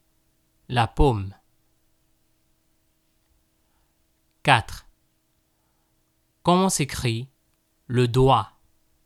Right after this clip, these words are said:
Comment s'écrit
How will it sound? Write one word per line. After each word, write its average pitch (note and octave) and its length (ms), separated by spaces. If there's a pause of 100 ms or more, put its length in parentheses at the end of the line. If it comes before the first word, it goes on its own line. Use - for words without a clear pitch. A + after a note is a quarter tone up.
(3250)
Comment A#2+ 260
s'écrit B2 640